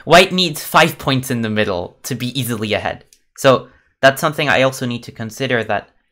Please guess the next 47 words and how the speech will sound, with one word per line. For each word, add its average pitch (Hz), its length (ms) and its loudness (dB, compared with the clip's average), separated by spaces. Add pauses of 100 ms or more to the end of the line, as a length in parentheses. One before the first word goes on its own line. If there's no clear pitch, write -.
(140)
white, 131 460 2 (1600)
you 175 100 2
know, 127 240 0 (540)
here 185 400 6
I 147 80 6
think 143 240 -6
Lucan 143 320 -4
actually 131 340 -2
had 120 260 -2
the 120 120 0
right 113 180 2
perception 127 540 -4
when 117 120 -4
he 110 60 -6
started 135 480 2
with 117 200 -6
Q 107 180 -10
six. - 540 -10 (1000)
Because 143 260 0
Q - 160 -6
six 160 240 -4
is 135 100 -10
a 127 60 0
big 113 200 -6
move. 143 220 -2
Let's 120 180 -2
say 127 100 0
that 117 200 -4
Lucan 123 300 -4
plays 107 440 -4
at 110 180 0
F, - 200 -2 (160)
F 110 160 -2
ten, 127 240 -2
which 120 160 -6
is 180 100 -4
a 226 40 2
move 226 260 0
that, - 260 0 (100)
you 156 120 0
know, 117 100 0
he 139 140 -6
played 127 260 -4
soon 135 220 -6
that 117 120 -2
is 107 120 -4
big. 113 300 -2